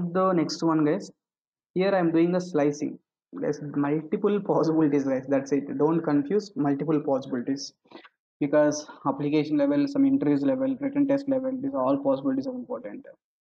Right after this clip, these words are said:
See, guys, here I taken one, two, three. In place of one, two, three. See, data of two means second position you're replacing, like, ten, twenty.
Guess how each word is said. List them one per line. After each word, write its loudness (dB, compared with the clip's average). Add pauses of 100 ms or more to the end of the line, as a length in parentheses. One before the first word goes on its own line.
(440)
See, 0
guys, 2
here 2
I 4
taken 2
one, 4
two, 0
three. -2 (360)
In 4
place 0
of 0
one, 2
two, 4
three. -4
See, 2
data 2
of 0 (100)
two -4
means -2
second 0
position -4
you're 0
replacing, 2
like, -6
ten, 4
twenty. -2